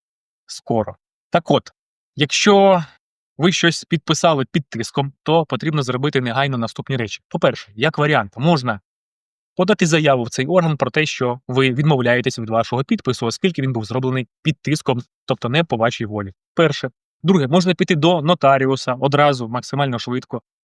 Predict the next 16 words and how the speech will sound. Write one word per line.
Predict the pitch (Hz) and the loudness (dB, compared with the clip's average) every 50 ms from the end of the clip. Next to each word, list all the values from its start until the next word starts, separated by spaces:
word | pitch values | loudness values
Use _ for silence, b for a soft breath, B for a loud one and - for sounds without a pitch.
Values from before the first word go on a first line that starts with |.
| _ _ | _ _
і | - 190 214 202 - _ _ _ _ _ _ _ _ _ | -2 -2 -2 -2 -4 _ _ _ _ _ _ _ _ _
написати | 139 143 135 - 143 - - 175 160 - 156 143 135 | -6 -4 -2 -2 -2 0 0 0 2 2 0 0 0
заяву, | 120 143 135 127 120 113 110 110 110 - _ _ - | 0 0 0 2 0 0 0 -2 -6 -14 _ _ -4
де | 147 | -2
нотаріус | 139 147 139 - 151 139 135 127 117 | -2 0 0 0 2 2 2 2 2
засвідчить | 113 131 139 - - 135 135 - - - 113 | 0 -2 -2 -2 -4 -6 -6 -6 -6 -6 -4
ваш | 110 113 - - | -4 -4 -4 -6
підпис | - - 113 - - 202 - - | -6 -8 -6 -4 -2 -4 -4 -2
про | - 139 131 | -2 -2 -2
те, | - 139 127 | -2 -2 -4
що | - - - 117 98 | -6 -6 -6 -8 -8
ви | 95 98 113 113 113 123 151 170 - _ _ _ _ _ _ _ | -6 -4 -4 -2 -2 -2 -4 -6 -8 _ _ _ _ _ _ _
підписали | - 143 - - 135 - 127 113 107 107 | -6 -4 -4 -4 -2 0 0 0 0 -4
щось | - - - 202 - | -4 -2 -2 -2 -2
там | - - 131 113 - _ | -2 -4 -6 -6 -8 _
під | - 151 | -6 -6